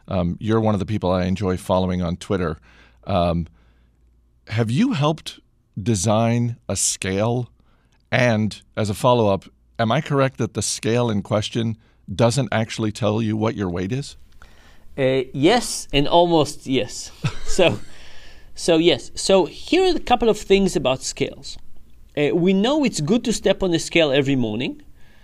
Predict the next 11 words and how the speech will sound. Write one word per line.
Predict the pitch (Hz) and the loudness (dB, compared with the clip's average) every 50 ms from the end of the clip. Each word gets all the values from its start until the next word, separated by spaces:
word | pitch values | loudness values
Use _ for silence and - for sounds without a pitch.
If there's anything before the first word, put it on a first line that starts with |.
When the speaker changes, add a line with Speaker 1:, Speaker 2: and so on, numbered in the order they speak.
| - - - - - - - | -20 -20 -20 -20 -20 -12 -4
Speaker 2:
Uh, | - 131 131 131 135 131 - | 0 2 4 4 4 4 2
it's | 156 - - | 0 0 2
not | 202 226 208 202 | 2 2 4 4
good | 208 - | 0 0
to | - 185 | 0 0
step | - - 180 175 - | 0 2 0 2 2
on | 175 160 | 2 0
a | 151 | 0
scale | 143 - - 160 139 131 | -2 -2 0 0 2 2
every | 123 131 120 127 120 | 2 0 0 -2 -2
night. | 113 107 120 175 226 - | -2 -2 -4 -4 -6 -10